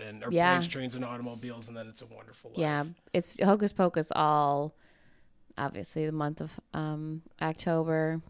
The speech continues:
Speaker 2: Then Planes, Trains, and Automobiles, we usually only watch, like, once or twice.
Speaker 1: Yeah.
Speaker 2: 'Cause then we dive right into It's a Wonderful Life.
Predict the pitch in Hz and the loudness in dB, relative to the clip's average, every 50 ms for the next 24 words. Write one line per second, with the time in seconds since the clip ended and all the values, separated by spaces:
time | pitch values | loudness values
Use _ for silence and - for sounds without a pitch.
0 | - _ _ - 180 185 196 202 202 - 262 277 320 339 - - 370 359 294 277 | -20 _ _ 4 4 4 4 4 2 4 6 6 6 6 6 6 6 6 8 8
1 | 233 208 202 214 214 208 190 180 170 165 165 165 170 175 196 208 214 226 233 226 | 8 10 10 10 8 8 4 4 4 4 4 4 4 2 2 4 4 4 4 4
2 | 214 190 180 170 165 156 151 151 165 - - 147 151 151 151 151 156 - - - | 2 2 2 2 0 0 0 -2 -2 -2 -4 -4 -4 -4 -4 -4 -6 -8 -6 -6
3 | 160 156 - - 151 - - - _ - - - 120 214 208 202 - - _ - | -6 -4 -4 -6 -8 -10 -12 -18 _ -16 -14 -12 -12 -10 -12 -14 -16 -18 _ -10
4 | - 170 170 175 170 165 156 - 151 147 147 143 151 147 143 147 143 139 139 151 | -6 -2 0 2 2 2 4 4 4 4 4 4 2 0 0 0 -2 -2 -2 -2
5 | - 143 - - 147 143 143 135 - 139 139 139 135 135 135 135 - - - | -4 -4 -4 -6 -6 -6 -6 -4 -2 -2 0 0 0 0 -2 -4 -8 -12 -20